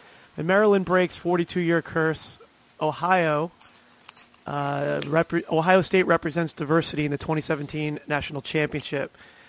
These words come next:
And, and to me, that's, that's really Ohio State's biggest accomplishment. And, and hats off to Nick Myers, by the way, their coach, because what <clears throat> he's created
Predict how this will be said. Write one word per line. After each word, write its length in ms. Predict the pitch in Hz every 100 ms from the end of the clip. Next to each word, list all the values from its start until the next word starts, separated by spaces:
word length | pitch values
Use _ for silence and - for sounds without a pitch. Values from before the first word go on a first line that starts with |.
| - _
And, 180 | - 185
and 240 | 190 175 -
to 100 | 190
me, 180 | 214
that's, 360 | 208 196 - - _
that's 220 | 214 233 196
really 180 | 185 160
Ohio 380 | 147 147 156
State's 300 | 135 - 147
biggest 300 | - 151 143
accomplishment. 640 | - - 151 156 - 147 139
And, 160 | 147 -
and 140 | 147
hats 320 | 143 202 208
off 220 | 185 170 -
to 120 | 151
Nick 260 | 151 151
Myers, 400 | 156 139 139 131
by 180 | 120 135
the 80 | 131
way, 140 | 131
their 160 | 127 131
coach, 480 | - 143 131 - - - - - -
because 420 | - 170 180 170 151
what 480 | 156 175 175 - - _ -
<clears throat> 300 | _ - -
he's 280 | 131 190 277
created 640 | - 185 170 170 151 127